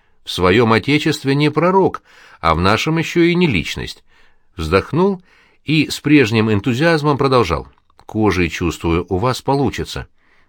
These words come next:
Пройдётесь по бульвару, заговорите невзначай с сидящей на скамье грустной женщиной". "Но позвольте", — предпринял я последнюю попытку вырваться, — "я же текста не знаю". Помощник режиссёра обрадовался так,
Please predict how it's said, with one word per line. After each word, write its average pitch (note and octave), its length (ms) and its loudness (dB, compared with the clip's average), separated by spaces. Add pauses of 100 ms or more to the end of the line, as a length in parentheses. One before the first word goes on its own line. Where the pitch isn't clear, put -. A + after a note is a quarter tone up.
Пройдётесь F#3 520 2
по - 120 -2
бульвару, A#2+ 600 2 (340)
заговорите E3+ 640 2
невзначай B2+ 680 0 (240)
с - 80 -10
сидящей B2+ 500 0
на A2+ 120 0
скамье C3 400 0
грустной A#2+ 400 0
женщиной". G2 640 -2 (560)
"Но C#2+ 160 -8
позвольте", — F2 580 -2 (320)
предпринял F2 480 0
я F2 220 2
последнюю E2+ 580 0
попытку F#2 500 -4
вырваться, — F#2+ 540 -2 (340)
"я F2 180 0
же F#2+ 140 0
текста G#2+ 440 -2
не F2+ 120 0
знаю". G2 520 -4 (1800)
Помощник D3 520 2
режиссёра C#3+ 540 0
обрадовался C#3+ 580 0
так, E3+ 280 -2